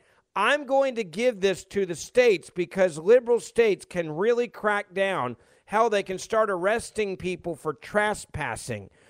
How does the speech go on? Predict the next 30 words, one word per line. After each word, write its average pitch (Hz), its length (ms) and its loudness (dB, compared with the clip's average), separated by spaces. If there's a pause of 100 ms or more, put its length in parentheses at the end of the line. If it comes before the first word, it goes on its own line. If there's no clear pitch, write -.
(120)
which 160 220 -4
is 175 120 -2
what 220 240 2
they're 226 120 6
doing 208 240 2
in 196 80 -4
New 196 80 -2
York. 196 440 2
I, 190 200 0
I, 196 120 -6
even 233 280 2
if 220 160 -4
you, 202 120 -8
even 262 300 -2
if 254 120 -4
the 214 100 -4
people, 247 560 -2
if 214 100 2
the 196 80 -2
business 233 440 0
that 214 100 -4
you're 196 180 0
in 233 300 0
is 170 160 -6
not, 233 320 2
it's 190 260 -6
saying 262 360 2
that 226 100 -2
you're 240 140 4
trespassing, 185 960 0